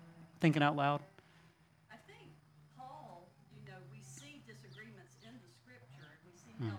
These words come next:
Speaker 2: that was handled. And Paul said, "Even if they don't agree, the Holy Spirit will tell them."
Speaker 1: Mm-hmm.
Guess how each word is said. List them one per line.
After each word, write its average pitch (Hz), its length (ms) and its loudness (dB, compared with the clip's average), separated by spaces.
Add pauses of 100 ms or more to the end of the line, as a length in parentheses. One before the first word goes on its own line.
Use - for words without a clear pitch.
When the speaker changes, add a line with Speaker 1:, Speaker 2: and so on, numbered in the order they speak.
Speaker 2:
that 190 240 -12
was - 160 -16
handled. - 480 -18
And - 60 -20 (100)
Paul 196 240 -14
said, 180 240 -16 (480)
"Even - 320 -18
if - 80 -20
they 214 160 -16
don't 240 240 -16
agree, 240 320 -18
the - 160 -20
Holy - 240 -16
Spirit - 560 -14 (160)
will - 240 -20
tell - 160 -16 (160)
them." - 80 -20 (320)
Speaker 1:
Mm-hmm. 131 180 10